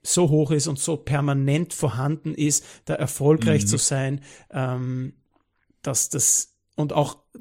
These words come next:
Speaker 1: die Art und Weise, wie er coacht, wie er in der Öffentlichkeit auftritt, ist sicher auch anstrengend. Also das kann man auch
Speaker 2: Ja.
Speaker 1: anders machen, sich ein bisschen zurücknehmen, ähm,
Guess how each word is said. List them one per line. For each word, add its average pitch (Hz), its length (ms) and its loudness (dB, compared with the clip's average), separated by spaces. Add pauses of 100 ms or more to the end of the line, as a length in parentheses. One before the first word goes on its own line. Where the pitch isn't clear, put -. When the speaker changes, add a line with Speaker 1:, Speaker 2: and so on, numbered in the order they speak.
Speaker 1:
die 175 100 -4
Art 143 260 0
und 139 120 0
Weise, 139 320 2
wie 170 180 2
er 147 100 4
coacht, - 600 -2
wie 156 320 -4
er 135 360 -2
in 139 80 -4
der 147 100 0
Öffentlichkeit 143 540 -4
auftritt, 139 380 -4
ist - 180 2
sicher 165 280 0
auch 131 120 -4
anstrengend. 131 600 -4
Also 120 160 -4
das 120 140 -4
kann 143 160 0
man 147 140 2
auch 131 80 0
Speaker 2:
Ja. 139 100 4
Speaker 1:
anders 160 240 2
machen, 143 360 -2 (200)
sich 151 200 0
ein 131 80 -2
bisschen 143 440 0 (180)
zurücknehmen, 139 880 0 (280)
ähm, 127 720 -6